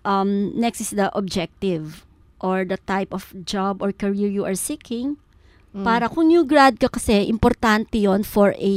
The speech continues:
Speaker 1: hiring manager. Kasi we must remember, pag
Speaker 2: Mm.
Speaker 1: umabot ang resume mo sa hiring manager,
Speaker 2: Mm.
Speaker 1: you went past H R already.
Speaker 2: Mm.
Speaker 1: No? So kapag pinatawag ka for an interview
Speaker 2: Mm.
Speaker 1: after H R, you have the chance to tailor fit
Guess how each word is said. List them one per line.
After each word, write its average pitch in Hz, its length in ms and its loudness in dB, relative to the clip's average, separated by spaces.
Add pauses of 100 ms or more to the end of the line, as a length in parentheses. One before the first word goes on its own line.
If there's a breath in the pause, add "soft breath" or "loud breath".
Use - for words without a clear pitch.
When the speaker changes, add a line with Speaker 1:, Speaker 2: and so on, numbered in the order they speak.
(140)
Speaker 1:
hiring 226 460 0
manager. 196 400 2
Kasi 214 320 2 (480 loud breath)
we 240 80 4
must 233 320 0
remember, 254 640 4 (240 loud breath)
pag 262 160 2
Speaker 2:
Mm. - 80 -4
Speaker 1:
umabot 277 480 4
ang 254 160 0
resume 226 560 0
mo 202 80 0
sa 214 160 -4
hiring 196 400 0
manager, 185 640 0
Speaker 2:
Mm. 196 240 -10
Speaker 1:
you 254 80 0
went 262 320 4
past 220 400 2 (160)
H 208 240 4
R 196 160 4
already. 180 720 0 (100)
Speaker 2:
Mm. 214 380 -4
Speaker 1:
No? 208 240 2 (240 loud breath)
So - 160 0
kapag 320 320 2
pinatawag 247 720 6
ka 190 320 2
for 202 400 2
an 214 240 0
interview 220 880 2
Speaker 2:
Mm. 247 160 -4
Speaker 1:
after 214 400 2
H - 320 -2
R, 185 320 0 (320 soft breath)
you 285 260 4
have 254 300 2
the 240 80 2
chance 208 500 0
to - 140 -6
tailor 202 640 4
fit 202 320 0